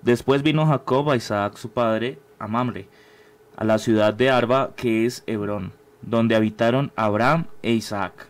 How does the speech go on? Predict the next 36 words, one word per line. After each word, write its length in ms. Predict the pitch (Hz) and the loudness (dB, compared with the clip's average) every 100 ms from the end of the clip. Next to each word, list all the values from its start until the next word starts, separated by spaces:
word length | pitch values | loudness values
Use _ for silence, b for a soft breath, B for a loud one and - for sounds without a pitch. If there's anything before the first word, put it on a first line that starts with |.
| B B B B B | B B B B B
Y 100 | - | -6
fueron 220 | 113 127 151 | 2 4 4
los 140 | 147 | 2
días 260 | 143 143 139 | 2 2 2
de 100 | 143 | -2
Isaac 340 | 127 113 113 | 2 0 0
ciento 440 | - 151 151 156 151 | -2 -2 -2 -2 -4
ochenta 520 | - 123 123 135 123 | -2 -2 0 2 2
años, 380 | 110 127 - - B B | 2 -2 -8 -20 B B
y 160 | - 135 | 0 2
exhaló 480 | 127 - 113 113 113 | 2 2 2 4 2
Isaac 360 | 120 135 135 | 2 0 0
el 120 | 139 | 0
espíritu 600 | 139 135 139 131 127 135 - | -2 0 0 0 -2 -4 -2
y 160 | 143 | 2
murió, 480 | 151 143 123 113 123 156 _ - | 2 2 2 0 -2 -12 _ -8
y 80 | 120 | -6
fue 180 | - 117 | 0 0
recogido 540 | 131 135 117 120 123 | 2 0 2 4 4
a 40 | 131 | 2
su 140 | 107 | -4
pueblo, 460 | - 117 107 92 98 b b b - | -2 0 0 -2 -12 b b b -4
viejo 500 | 117 143 143 156 160 - | 0 0 0 -8 -12 -10
y 100 | 110 | -2
lleno 260 | 113 120 139 | 2 2 2
de 120 | 117 | 2
días, 500 | 113 135 160 160 - B B - | 2 0 -2 -8 -12 B B -2
y 80 | 131 | 2
lo 100 | 127 | 2
sepultaron 680 | 123 - 110 104 113 131 - | 0 -2 -4 0 0 0 0
Esaú 520 | 123 120 107 131 180 - - - | -4 0 2 2 0 -4 -20 -14
y 100 | - | -6
Jacob 540 | 117 101 - 151 180 - - - - | -4 -4 0 0 0 -8 -18 -14 0
y 80 | 123 | 0
sus 240 | 104 95 | 0 -6
hijos". 360 | - - - | -8 -14 -20